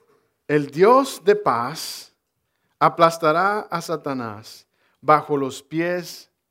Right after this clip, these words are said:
de ustedes". ¿Quién aplastará a Satanás? El Dios de paz. "Bajo nuestros pies", dice la Escritura. Él vino a traernos paz.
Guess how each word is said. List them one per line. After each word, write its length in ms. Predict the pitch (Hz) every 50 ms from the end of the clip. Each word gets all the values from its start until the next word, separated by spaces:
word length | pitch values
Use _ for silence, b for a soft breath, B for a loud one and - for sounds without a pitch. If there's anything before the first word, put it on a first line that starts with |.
| _ _ _ _
de 140 | - 127 123
ustedes". 680 | 120 - - - 117 110 98 95 92 - - _ _ _ _ _ _ _ _ _ _ _ _ _ _ _ _ _ _ _ _
¿Quién 180 | - 190 202
aplastará 640 | 208 202 202 202 196 190 - 190 185 196 208 202 - _ _ _ _ _ _ _ _ -
a 80 | 147 143
Satanás? 560 | - 170 156 170 165 180 202 190 - _ _ _ _ _
El 160 | - 123 113 104
Dios 240 | 104 110 104 104
de 80 | 107 110
paz. 480 | - _ - - - - - - _ _ _ _ _ _ _ _ _ _ _ _
"Bajo 260 | - 117 113 104 117 113
nuestros 580 | 117 127 143 151 147 - - 143 135 - -
pies", 600 | _ _ - 117 107 101 101 - - - - - _ _ _ _ _ _ _
dice 280 | - 131 120 113 - 123
la 80 | 113 110
Escritura. 520 | 104 - _ 107 107 - 110 104 98 - _ _ _ _ _ _ _ _ _ _ _ _ _ _ _ _
Él 140 | - 131 131
vino 220 | 131 147 147 147
a 100 | 143 139
traernos 460 | 139 127 123 135 135 135 131 127 -
paz. 520 | - - 131 131 127 117 - - - -